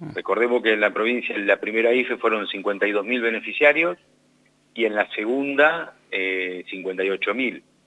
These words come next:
Speaker 2: eh, ¿cuál es un número muy significativo de gente que ha recibido una ayuda de parte del Estado.
Speaker 1: Mm, claro. Eh, ¿cuál es la situación de los clubes, Diego? Eh,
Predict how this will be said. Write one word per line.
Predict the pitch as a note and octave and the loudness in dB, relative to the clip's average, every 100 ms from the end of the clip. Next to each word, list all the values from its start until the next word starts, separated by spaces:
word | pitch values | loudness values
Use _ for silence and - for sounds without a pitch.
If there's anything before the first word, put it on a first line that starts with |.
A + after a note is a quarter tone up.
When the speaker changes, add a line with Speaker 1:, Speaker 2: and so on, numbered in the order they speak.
| - | -16
Speaker 2:
eh, | F2 E2+ - _ | -14 -14 -18 _
¿cuál | F2+ A#2+ | -2 0
es | G2 | 0
un | G2 | -4
número | G#2 G#2 F#2+ F2 E2 - | -8 -6 -4 -4 -4 -6
muy | F#2+ G2 | -10 -10
significativo | F2 E2+ E2+ F2 F#2 - A#2+ A2+ C3+ - _ _ _ _ _ _ | -10 -12 -12 -6 -6 -4 -2 0 -2 -6 _ _ _ _ _ _
de | - A2 | -6 -2
gente | - A#2+ A#2+ C3+ | 2 2 2 0
que | G2+ G2 | 2 2
ha | G2+ | 2
recibido | F#2+ - G2 G#2 G2+ F#2+ | 0 -4 -6 -4 -4 -2
una | F#2 | -4
ayuda | F2+ G#2 F#2+ | -4 -2 0
de | F2+ F2 | 0 -2
parte | F#2 F#2+ F2+ | -4 -2 -6
del | F#2 F#2+ | -4 -6
Estado. | - E2 D2 - _ _ _ - | -6 -6 -6 -10 _ _ _ -12
Speaker 1:
Mm, | C3+ - | -12 -12
claro. | - C#3+ A2 - - - | -14 -14 -14 -16 -12 -4
Eh, | F3+ | 0
¿cuál | A#3+ D4 | 4 4
es | |
la | B3+ | 6
situación | B3 G#3+ A#3 | 6 6 8
de | F#3+ | 8
los | - | 10
clubes, | F3 D#3 C#3 B2 A2+ | 10 10 10 8 4
Diego? | B2 C3+ B2 A2 G#2+ - - | 2 4 4 4 0 -10 -8
Eh, | B2+ A#2+ A#2+ | -4 -2 -2